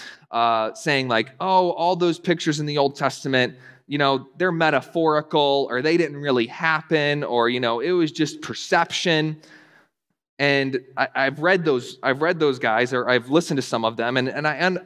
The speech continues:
and I kinda get what they're trying to do, but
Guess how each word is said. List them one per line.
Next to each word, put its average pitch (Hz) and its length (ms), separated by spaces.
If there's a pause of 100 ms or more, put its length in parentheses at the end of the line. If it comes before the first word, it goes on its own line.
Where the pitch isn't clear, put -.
(160)
and 151 300 (1120)
I 175 80
kinda 262 220
get 233 100
what 214 100
they're 170 120
trying 165 280
to 185 60
do, 185 220
but 139 340